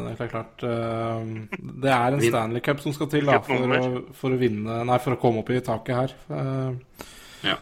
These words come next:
Speaker 1: så det er klart, eh, den som er nærmest, det er vel Carey Price, eh, men han, han må vinne Stanley Cup, skal han, eh,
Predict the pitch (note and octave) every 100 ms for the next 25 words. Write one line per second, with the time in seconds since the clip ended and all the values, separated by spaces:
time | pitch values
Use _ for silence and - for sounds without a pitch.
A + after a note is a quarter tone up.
0 | - - C3+ B2+ B2+ B2+ C3 C3 B2+ B2
1 | B2 B2 A#2+ A#2+ A#2 A2+ A#2+ A2+ A2 A2
2 | A#2 - A#2 G#2 A2 A2 G#2+ - A2 A2
3 | C3 - - C3 A#2+ A#2 A#2 A#2 A2+ A2+
4 | A2 A2 B2 B2 D3 A#2+ G#2 A2 - G#2+
5 | G#2+ C3 - A#2+ A2+ A2 A2 A2+ A2 A2
6 | A2 A2 A2 - _ _ _